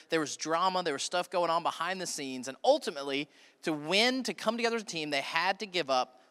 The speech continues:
their egos. They had to check their ego at the door. Or another way to put it is pride. And this is what a little bit talked to today is like, why are we talking about basketball in the nineties and going all this weird stuff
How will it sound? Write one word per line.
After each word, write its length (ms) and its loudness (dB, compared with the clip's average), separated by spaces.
their 260 -2
egos. 680 -6
They 80 -2
had 100 2
to 60 -4
check 680 2
their 160 -4
ego 300 2
at 100 0
the 80 -6
door. 400 -4
Or 140 2
another 160 6
way 80 4
to 60 2
put 180 0
it 100 2
is 140 -6
pride. 520 -2
And 100 -4
this 80 -2
is 20 -4
what 140 4
a 40 2
little 160 4
bit 140 0
talked 280 6
to 80 -4
today 140 2
is 80 0
like, 120 0
why 140 2
are 40 2
we 80 0
talking 200 0
about 100 0
basketball 480 2
in 60 -2
the 80 0
nineties 480 2
and 120 -6
going 140 2
all 140 0
this 120 -2
weird 220 -2
stuff 420 0